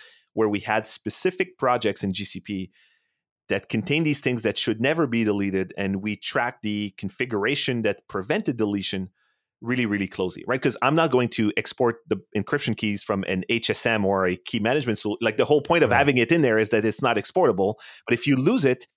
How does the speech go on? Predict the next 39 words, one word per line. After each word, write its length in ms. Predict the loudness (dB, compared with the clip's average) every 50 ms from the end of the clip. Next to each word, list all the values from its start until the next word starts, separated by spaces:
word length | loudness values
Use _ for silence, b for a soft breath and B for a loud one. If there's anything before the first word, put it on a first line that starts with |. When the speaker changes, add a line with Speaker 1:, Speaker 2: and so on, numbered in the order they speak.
| -6 -2
Speaker 1:
you 80 | 0
know, 120 | 2 4 4
you 280 | 4 4 2 0 -2
can't 220 | 0 0 0 2 2
really 160 | 4 4 4
afford 320 | 4 4 2 0 0 2
to 100 | 2 2
lose 200 | 2 2 4 4
all 120 | 4 4 4
the 80 | 2
social 400 | 2 0 0 0 2 2 2 2
security 380 | 0 -2 -4 -4 -2 0 0 2
numbers 300 | 0 0 2 0 0 0
of 40 | -2
your 100 | -4 -4
clients 380 | -2 -2 0 0 0 -2 -4
if 100 | -4 -2
you're 100 | 0 0
a 40 | 0
bank, 300 | 0 -2 -4 -4 -4 -4 -2
right? 140 | -2 -2 0 -2
Like, 140 | -2 0
that 200 | 0 -2 -2 -2 _ 0
Speaker 2:
Right. 60 | 2
Speaker 1:
probably 360 | 2 2 4 2 2 2 4
is 240 | 4 2 2 0 0
not 220 | 0 0 2 2
a 100 | 0 0
good 140 | 0 -2 0
move 240 | 0 -2 -2 -2 -4
for 200 | -2 -2 0 0
my 180 | 0 -2 -2
career 280 | -4 -4 -4 -4 -4 -4
if 80 | -4 -4
that 160 | -6 -6 -4
happens, 380 | -6 -8 -6 -8 -10 -8 -4
right? 140 | -4 -2 0
So 100 | 2 2
it's 160 | 0 0 -2